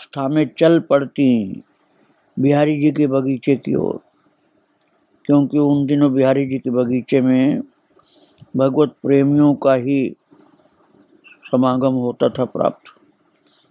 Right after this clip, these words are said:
बाबा नल के पास बैठे दातुन करते करते भी कितने प्रसंग सुना जाते, और ये दोनों थोड़ी दूर पर बैठी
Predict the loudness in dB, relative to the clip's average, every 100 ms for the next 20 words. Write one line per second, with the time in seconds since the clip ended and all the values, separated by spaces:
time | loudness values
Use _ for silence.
0 | _ _ _ _ -4 0 0 2 0 0
1 | 0 -4 -4 0 0 0 0 2 0 0
2 | 0 0 -4 -4 -2 -2 -2 2 2 2
3 | 0 2 4 4 4 _ _ _ -20 -4
4 | 0 0 0 0 0 -2 0 2 2 0
5 | -2 0 0 0 -2 -6 -12 -12 -16 _
6 | _ _ _ _ _ _ _ _ -4 0
7 | 0 -2 -4 -2 0 0 0 0 0 -2
8 | -4 _ 0 2 2 0 0 0 0 -2
9 | -2 2 2 2 0 2 4